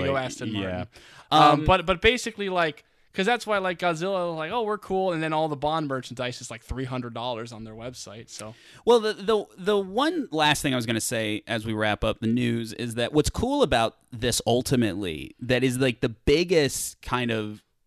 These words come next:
Speaker 2: good sign about this is Toho really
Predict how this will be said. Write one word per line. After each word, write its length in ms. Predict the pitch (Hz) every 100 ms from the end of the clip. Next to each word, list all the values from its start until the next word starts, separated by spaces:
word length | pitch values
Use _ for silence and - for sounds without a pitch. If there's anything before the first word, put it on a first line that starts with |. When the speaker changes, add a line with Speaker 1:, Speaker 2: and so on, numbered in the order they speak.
| _ 123
Speaker 2:
good 220 | 139 117
sign 580 | - 117 107 82 64 - -
about 360 | 113 101 90 -
this 280 | 53 - -
is 320 | 113 110 - - _ _ _ _
Toho 580 | - 156 165 156 143 123
really 1200 | 120 135 160 170 170 170 156 143 131 123 117